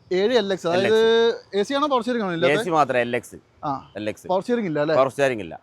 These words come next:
Speaker 2: എ സി വർക്കിംഗ് ആണ്.
Speaker 1: ആ.
Speaker 2: ചെറുതായിട്ട് ഇവിടെ ഒക്കെ ഒന്ന് ചെ-, ടച്ചപ്പ് ചെയ്യാണ്. ഇപ്പൊ ഒരു എക്സ്ചേഞ്ചിൽ വന്ന വണ്ടി.
Speaker 1: ചില്ലറ പൈസക്ക് കൊടുക്കുന്ന സാധനം
Speaker 2: അല്ല,
Speaker 1: ആകുമ്പോ അക്കത്തിലല്ലേ ഉള്ളൂ.
Speaker 2: പറയലേ നമ്മൾ പറയണല്ലോ.
Speaker 1: അതെ, പക്ഷേ ഇതൊക്കെ അത്യാവശ്യം ഓടിച്ച് ഓടിക്കാനൊക്കെ
Speaker 2: അതെ,
Speaker 1: നല്ലതാ അല്ലേ?
Speaker 2: അതെ.
Speaker 1: ഇത് നമുക്ക് രണ്ടായിരത്തി ഏഴ് പേപ്പർ ഉണ്ടോ?
Speaker 2: രണ്ടായിരത്തി ഏഴ് എൽ എക്സ് ഇരുപത്തേഴ് പത്താം മാസം വരെ പേപ്പർ.
Speaker 1: അടിപൊളി.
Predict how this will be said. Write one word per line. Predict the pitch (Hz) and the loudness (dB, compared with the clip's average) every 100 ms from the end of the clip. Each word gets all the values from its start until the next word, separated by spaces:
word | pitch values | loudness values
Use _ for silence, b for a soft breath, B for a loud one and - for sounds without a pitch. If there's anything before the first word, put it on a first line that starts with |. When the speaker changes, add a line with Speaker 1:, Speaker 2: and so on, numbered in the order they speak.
| - | -6
Speaker 2:
എ | 123 | -6
സി | 131 165 | 0 2
വർക്കിംഗ് | 151 135 147 | 2 0 0
ആണ്. | 135 135 - | 0 -2 -8
Speaker 1:
ആ. | 160 135 - | -8 -8 -8
Speaker 2:
ചെറുതായിട്ട് | 120 127 135 | 0 4 6
ഇവിടെ | 143 | 6
ഒക്കെ | 139 | 4
ഒന്ന് | 139 143 | 2 -2
ചെ-, | 143 120 | -4 -4
ടച്ചപ്പ് | 127 - 120 | -4 -4 -2
ചെയ്യാണ്. | 135 127 | 0 0
ഇപ്പൊ | 120 | -2
ഒരു | 123 | -4
എക്സ്ചേഞ്ചിൽ | - 123 120 | -4 -6 -4
വന്ന | 120 117 | -4 -2
വണ്ടി. | 113 | -4
Speaker 1:
ചില്ലറ | 143 175 | -4 -4
പൈസക്ക് | 165 151 160 | -4 -6 -6
കൊടുക്കുന്ന | 170 151 165 | -6 -6 -8
സാധനം | 156 | -6
Speaker 2:
അല്ല, | 147 | -6
Speaker 1:
ആകുമ്പോ | 165 165 | -4 -4
അക്കത്തിലല്ലേ | 147 160 156 170 180 | -4 -6 -8 -2 2
ഉള്ളൂ. | - 110 | 2 2
Speaker 2:
പറയലേ | 110 120 | 2 2
നമ്മൾ | 160 156 | 2 2
പറയണല്ലോ. | 147 120 92 82 | 2 2 -2 -8
Speaker 1:
അതെ, | 156 143 | -6 -6
പക്ഷേ | 151 175 | -8 -8
ഇതൊക്കെ | 180 | -6
അത്യാവശ്യം | 190 180 202 202 | -6 -4 -2 0
ഓടിച്ച് | 196 208 | 0 0
ഓടിക്കാനൊക്കെ | 196 202 196 | -2 -4 -4
Speaker 2:
അതെ, | 180 | -2
Speaker 1:
നല്ലതാ | 160 | 0
അല്ലേ? | 147 147 127 | 2 0 -2
Speaker 2:
അതെ. | 98 90 - _ _ - | -10 -12 -14 _ _ -6
Speaker 1:
ഇത് | |
നമുക്ക് | 240 247 247 277 | -4 -4 -4 -4
രണ്ടായിരത്തി | 233 233 240 285 | -2 -4 -4 -2
ഏഴ് | 254 214 | 0 2
പേപ്പർ | 247 311 - 233 | 0 -4 -2 0
ഉണ്ടോ? | |
Speaker 2:
രണ്ടായിരത്തി | - 143 135 156 | 4 4 4 2
ഏഴ് | 160 170 | 4 4
എൽ | 147 | 2
എക്സ് | 147 - | -2 -2
ഇരുപത്തേഴ് | 156 139 143 127 156 | -2 0 -2 0 0
പത്താം | 139 120 117 | 2 0 -2
മാസം | 107 101 | -4 -6
വരെ | 92 | -6
പേപ്പർ. | 85 78 | -6 -8
Speaker 1:
അടിപൊളി. | 135 135 | -12 -12